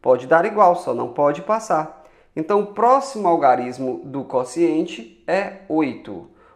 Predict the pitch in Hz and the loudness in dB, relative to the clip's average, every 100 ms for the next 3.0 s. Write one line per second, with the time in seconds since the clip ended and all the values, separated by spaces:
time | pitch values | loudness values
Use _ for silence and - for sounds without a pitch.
0 | - 127 127 127 123 123 123 - 123 117 | -6 -4 -4 -6 -8 -8 -8 -14 -12 -8
1 | 123 120 120 127 190 190 196 226 170 117 | -6 0 2 2 2 2 0 -2 -4 -6
2 | - 123 123 117 120 180 220 - 233 | -6 -8 -8 -8 -4 -4 -4 -8 -14